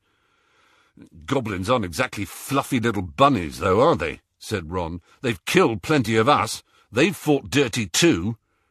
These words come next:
"But arguing with Griphook about whose race is most underhand and violent isn't going to make him more likely to help us, is it?" There was a pause while they tried to think of a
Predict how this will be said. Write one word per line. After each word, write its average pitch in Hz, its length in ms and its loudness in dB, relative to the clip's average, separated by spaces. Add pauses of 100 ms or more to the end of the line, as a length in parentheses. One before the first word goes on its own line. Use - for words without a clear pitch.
(760)
"But 165 220 2
arguing 262 540 2
with 214 220 -4
Griphook - 460 -2
about 123 400 -2
whose 208 280 -4
race 143 320 0
is 113 140 -8
most 131 400 0
underhand 123 560 2
and 101 140 -6
violent 113 480 -2 (200)
isn't 190 320 -2
going 160 220 2
to 156 80 0
make 151 240 0
him 156 100 2
more 175 240 4
likely 196 340 0
to 277 140 0
help - 340 2
us, - 300 -10
is 277 220 4
it?" - 240 -12 (1500)
There 127 160 2
was 131 120 0
a 147 60 -2
pause 87 600 -2
while 104 180 0
they 110 140 2
tried 123 280 -2
to 120 60 -4
think 120 280 -2
of 101 80 -2
a 101 40 0